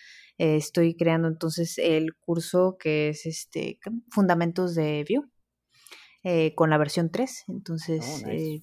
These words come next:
Speaker 1: pues sí, <laughs> estoy muy contenta porque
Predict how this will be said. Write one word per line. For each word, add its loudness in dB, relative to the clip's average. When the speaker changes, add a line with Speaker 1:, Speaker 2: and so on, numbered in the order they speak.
Speaker 1:
pues -2
sí, 0
<laughs> 2
estoy 0
muy -2
contenta 0
porque -4